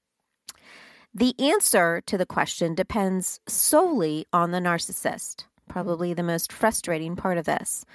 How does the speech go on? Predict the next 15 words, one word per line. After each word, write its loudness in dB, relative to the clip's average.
There 6
are 6
some 4
aspects 0
that 4
can 2
be -4
changed, -4
and 4
then 2
there 2
are 4
some -2
aspects -2
that 0